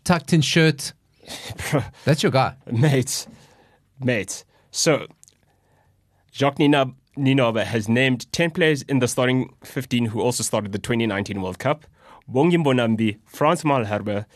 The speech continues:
Speaker 2: Eben Etzebeth, Siya Kolisi, Peter Steph du Toit, Dwayne Vermeulen, Faf de Klerk, Handré Pollard, Damian de Allende, Cheslin Kolbe, Steven Kitshoff,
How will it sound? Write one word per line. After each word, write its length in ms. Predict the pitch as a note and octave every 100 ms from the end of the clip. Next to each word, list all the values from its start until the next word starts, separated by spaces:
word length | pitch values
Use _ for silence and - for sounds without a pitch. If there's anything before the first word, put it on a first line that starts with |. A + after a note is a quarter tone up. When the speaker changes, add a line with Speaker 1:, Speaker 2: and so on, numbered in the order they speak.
| - -
Speaker 2:
Eben 260 | D3 A#2
Etzebeth, 480 | B2+ A2 G2+ G2+ - _ _
Siya 280 | - - D#3
Kolisi, 540 | D#3 C3+ G#2+ - A2 A2 - _
Peter 200 | - D#3
Steph 260 | D#3 - A#2+
du 80 | -
Toit, 320 | - G#2 A2 - _ -
Dwayne 260 | A#2 B2+ C#3+
Vermeulen, 580 | C3 A2 G2+ G2 G2+ - -
Faf 300 | _ - C#3+ C#3
de 80 |
Klerk, 340 | B2+ G2 G2 - _ -
Handré 340 | C3+ C3+ A#2+
Pollard, 380 | - G2+ G2+ G2+ _ _ -
Damian 300 | A#2+ A#2+ A#2+
de 100 | A2+
Allende, 380 | G#2 G2+ G2 G2+ - _ _
Cheslin 340 | - D3 C3 C3+
Kolbe, 400 | - G2+ G2 G2
Steven 440 | - - B2+ B2+
Kitshoff, 400 | A#2 G#2+ - G2